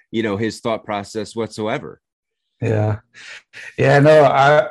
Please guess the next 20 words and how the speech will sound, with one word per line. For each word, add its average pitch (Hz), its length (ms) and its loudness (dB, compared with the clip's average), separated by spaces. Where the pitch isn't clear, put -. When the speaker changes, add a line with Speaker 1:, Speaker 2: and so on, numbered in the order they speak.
Speaker 2:
something, 165 360 0
like 143 100 4
I 151 60 2
said, 165 280 0
something 165 280 0
early 160 260 4
on 147 380 4
was 120 100 -6
just - 240 -10
kinda, 135 220 0
like, 117 220 0
in 135 100 -2
my 127 220 0
spirit 131 400 0
and 127 80 0
in 127 60 -2
my 123 120 -2
mind. 123 600 -2
And, 120 200 -4
um, 117 360 -6